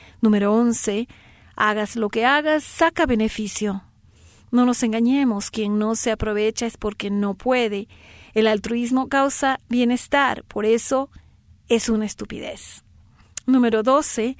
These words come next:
glorifica el pasado. Cualquier tiempo pasado fue mejor y el presente es una decepción. Antes el mundo no era así, la gente era mejor. También puedes demonizar el pasado. Naciste en un lugar,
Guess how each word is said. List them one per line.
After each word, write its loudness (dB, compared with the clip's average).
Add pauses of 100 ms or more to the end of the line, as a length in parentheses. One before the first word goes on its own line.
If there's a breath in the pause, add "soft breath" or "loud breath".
(340 loud breath)
glorifica 2
el 0
pasado. -4
Cualquier -2
tiempo 0
pasado 2
fue 0
mejor 2
y 0
el 2
presente 0
es -2
una 2
decepción. 0 (600 loud breath)
Antes 0
el 0
mundo 2
no 4
era -2
así, -10 (220)
la -14
gente -2
era 0
mejor. 0 (600 soft breath)
También -2
puedes 0
demonizar 2
el 0
pasado. -4
Naciste -4
en 2
un 0
lugar, 0